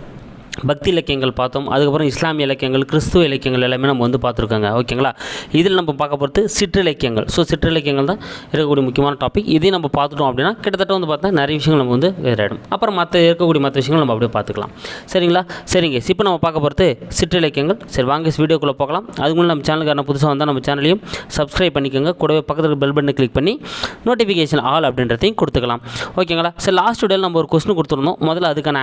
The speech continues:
ஆன்சர் என்னன்னு பார்த்துட்டு வந்துடலாம் பாருங்க. ஓகேங்களா? லாஸ்ட் வீடியோல நம்ம கேட்டிருந்த கொஸ்டின் என்ன அப்படின்னா, "இணையில்லை முப்பாலுக்கு இன்னிலத்தே" என பாடியவர். ஓகேங்களா? "இணையில்லை மு-, முப்பாலுக்கு இன்னிலத்தே" என பாடியவர். ரொம்ப, ரொம்ப, ரொம்ப, ரொம்ப முக்கியமான ஒரு கொஸ்டினுங்க. அடிக்கடி எக்ஸாமில்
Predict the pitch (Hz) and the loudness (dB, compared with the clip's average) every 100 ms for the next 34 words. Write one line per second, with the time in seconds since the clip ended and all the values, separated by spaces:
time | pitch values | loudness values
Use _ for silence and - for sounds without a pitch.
0 | 147 - 151 135 131 131 123 117 113 110 | -2 2 2 2 0 -2 0 0 0 -2
1 | 110 101 - - - - 131 135 143 110 | -2 -4 -6 -18 -12 -4 -2 0 -2 -2
2 | 139 185 208 190 165 143 170 165 156 156 | 0 0 2 2 2 0 0 0 0 0
3 | 135 180 151 139 120 117 123 127 - - | 0 0 2 0 0 0 0 -2 -8 -10
4 | - - 156 220 247 233 220 185 175 202 | -8 0 2 4 4 4 4 2 2 4
5 | 196 180 175 175 175 170 165 160 147 156 | 4 2 0 2 2 0 2 2 0 0
6 | 139 135 135 120 113 107 - 131 123 135 | 2 2 2 2 2 0 -4 -6 -2 0
7 | 135 135 147 143 147 139 139 - 147 135 | 0 0 0 0 2 4 2 4 4 4
8 | - 151 147 147 220 294 - - - 156 | 2 0 0 2 0 0 -12 -18 -6 2
9 | 170 170 160 165 165 139 175 247 - - | 4 4 2 2 2 2 2 0 -4 -2
10 | 139 139 135 117 107 - 139 170 190 180 | 2 4 2 0 0 -2 0 2 2 4
11 | 180 165 175 156 170 156 135 165 170 170 | 2 2 0 0 0 0 2 2 4 2
12 | 147 139 135 - 135 160 - - 135 170 | 0 0 0 2 2 2 -2 -2 0 2
13 | 170 170 151 135 156 151 139 180 | 2 2 2 4 2 2 2 2